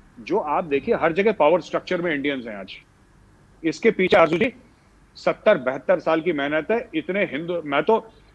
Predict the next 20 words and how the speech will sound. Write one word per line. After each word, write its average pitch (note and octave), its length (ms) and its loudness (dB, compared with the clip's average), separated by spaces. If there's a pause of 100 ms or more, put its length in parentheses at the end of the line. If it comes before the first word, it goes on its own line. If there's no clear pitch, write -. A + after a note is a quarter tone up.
(160)
जो E3+ 140 2
हिंदुस्तानी D#3+ 520 -2
माँ D#3+ 140 2
बाप F3 240 4
हैं, B2 140 -10 (1500)
right, C#3+ 280 2
मैं D#3+ 120 -4
उनको D#3+ 300 0
salute F#3 460 0 (1000)
करता D3 220 0
हूं, G3 120 2
उनको F3 200 -2
सलाम D#3+ 300 -2
पेश E3+ 220 -2
करता E3 260 -2
हूं, E3 60 -2
हिंदुस्तानी D#3+ 420 -2
माँ C#3 140 2
बापों D3 320 2
को। F#3+ 320 -2